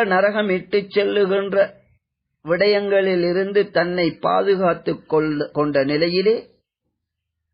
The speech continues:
அதாவது ஒரு முஸ்லிமாக இருந்து கொண்டு இஸ்லாமிய போதனைகளிலே சிலதை கைவிட்டிருப்பார், சில நற்செயல்களை செய்து கொண்டிருப்பார். இத்தகையவர்கள், அதாவது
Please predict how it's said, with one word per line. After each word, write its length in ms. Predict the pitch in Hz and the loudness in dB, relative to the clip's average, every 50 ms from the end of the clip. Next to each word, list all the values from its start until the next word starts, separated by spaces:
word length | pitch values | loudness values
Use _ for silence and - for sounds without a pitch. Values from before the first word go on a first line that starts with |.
| _ _ - - | _ _ -10 -6
அதாவது 440 | 151 175 175 175 185 196 214 220 233 214 | -2 0 2 2 2 2 2 4 4 4
ஒரு 140 | 190 170 170 | 2 0 -2
முஸ்லிமாக 840 | 175 175 170 - - 208 220 214 214 214 214 208 208 208 202 196 180 165 | -4 -4 -6 -6 -8 -6 -4 -4 0 2 2 2 2 2 2 0 2 2
இருந்து 380 | 160 160 180 185 190 185 196 185 | 0 0 -2 -2 0 2 2 2
கொண்டு 420 | 175 190 208 202 202 190 214 226 240 - - - _ _ _ _ _ _ _ _ _ _ _ _ _ _ _ _ _ _ _ _ _ _ _ _ _ | 2 0 0 0 0 0 0 0 0 -2 -4 -10 _ _ _ _ _ _ _ _ _ _ _ _ _ _ _ _ _ _ _ _ _ _ _ _ _
இஸ்லாமிய 600 | - - - 240 240 247 247 247 247 247 247 240 226 214 - - | -10 -2 0 0 2 2 0 0 0 -2 0 0 -2 -2 -4 0
போதனைகளிலே 960 | - 202 214 220 214 220 220 220 220 214 208 196 208 208 196 190 190 185 180 170 175 - _ - - | 2 4 4 4 4 2 0 0 -2 -2 0 2 2 2 2 2 2 0 0 -4 -4 -10 _ -20 -12
சிலதை 500 | - 196 196 202 208 208 208 208 208 190 170 185 | -6 -4 -2 0 2 2 2 2 2 0 0 0
கைவிட்டிருப்பார், 1120 | - 170 170 196 196 196 190 185 190 - 175 165 165 165 156 - - 160 160 165 170 - - - - | -2 0 0 0 2 0 0 0 0 0 0 2 2 0 -2 -2 -2 0 0 0 0 -2 -6 -12 -10
சில 200 | - - 196 190 196 - - | -6 -2 0 0 0 0 -2
நற்செயல்களை 880 | 165 160 160 160 - - 190 190 185 175 175 156 151 156 151 151 147 - - | -4 -4 -4 -4 -6 -4 -4 -2 -2 -2 -2 -2 -2 -2 -2 -2 -4 -4 -4
செய்து 320 | - 190 190 180 160 160 | -4 -2 -2 0 0 -2
கொண்டிருப்பார். 640 | 143 147 147 139 135 143 160 165 - - - - - - _ _ _ _ _ _ _ - | -2 -2 -2 -2 -2 -4 -6 -8 -10 -10 -16 -16 -16 -18 _ _ _ _ _ _ _ -8
இத்தகையவர்கள், 1000 | 208 214 202 - 277 277 269 269 262 254 247 233 208 196 196 190 175 185 165 139 - - _ _ _ _ _ _ _ _ _ _ _ _ _ _ _ _ _ _ _ _ _ _ _ _ _ - - | -8 -6 -2 0 0 0 2 2 2 4 4 4 4 2 2 2 2 0 0 -2 -8 -14 _ _ _ _ _ _ _ _ _ _ _ _ _ _ _ _ _ _ _ _ _ _ _ _ _ -10 -6
அதாவது 520 | 151 175 180 175 180 190 196 208 214 233 | -2 0 2 2 2 4 4 2 2 2